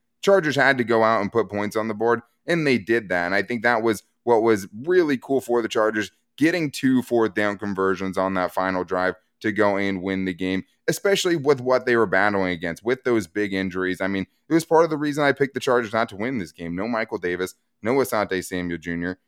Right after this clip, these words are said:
Tavon Campbell pops up on the injury report later on in the week, and he was the guy I felt most confident going into this game, and he still ended up playing in it. But the Chargers didn't do some things well, you, you know, too. I mean, Jalen Hurts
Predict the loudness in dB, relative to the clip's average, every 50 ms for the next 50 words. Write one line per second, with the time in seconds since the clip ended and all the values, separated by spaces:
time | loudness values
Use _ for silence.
0 | _ _ -4 0 0 2 2 0 -2 -2 -4 -4 -2 0 0 0 -2 0 0 0
1 | 0 0 0 0 0 0 0 0 -2 0 0 -2 -2 -2 -2 -4 -4 -4 -4 -2
2 | 0 -2 0 0 0 -2 -2 -2 -2 -4 -4 -4 -6 -6 -6 -6 -6 -6 -6 -6
3 | -4 -2 -4 -4 -6 -6 -4 0 2 2 2 2 2 0 0 0 -2 -2 -4 -4
4 | -2 -2 -2 -2 -2 -4 -4 -4 -4 -6 _ _ _ _ _ -2 0 2 2 2
5 | 0 0 -2 -2 0 -2 -2 -4 -4 -6 -4 -4 -2 -2 -2 -2 -2 -2 -4 -4
6 | -2 0 2 2 2 0 0 0 -2 -2 -2 -6 _ _ _ _ _ _ -2 0
7 | 2 2 2 2 0 0 -2 0 0 0 0 0 2 2 2 2 2 -2 _ _
8 | _ _ _ _ _ _ _ -4 -2 2 4 4 6 6 4 2 0 2 0 0
9 | 0 0 0 0 0 0 0 0 -2 0 0 0 0 0 0 0 2 2 2 0
10 | 0 -2 -2 -2 -4 -4 -2 0 0 0 -2 0 0 2 2 2 0 0 -2 -4
11 | -4 -4 0 2 2 4 4 2 2 2 2 2 0 -4